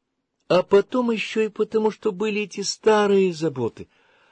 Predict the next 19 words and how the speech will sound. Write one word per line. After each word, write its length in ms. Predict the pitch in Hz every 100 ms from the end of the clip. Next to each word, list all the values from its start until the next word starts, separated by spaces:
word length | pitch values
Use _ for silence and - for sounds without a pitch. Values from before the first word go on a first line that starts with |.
| _ -
А 220 | - 214
голова 560 | 117 117 107 104 117
не 100 | 107
может 380 | 107 110 104 -
вечно 460 | 95 110 110 - 101
ворошить 440 | 98 92 107 - _ -
одни 400 | 95 92 110 104
и 20 |
те 320 | - 120 92
же 160 | 92 87
заботы, 520 | 87 87 117 - 95 _ _
но 140 | 95 90
время 280 | 90 82
от 120 | 82 -
времени 520 | 117 196 165 120 - _ -
нуждается 480 | 95 92 92 92
в 60 | -
смене 560 | - 101 196 233 226 196
забот, 420 | 190 156 -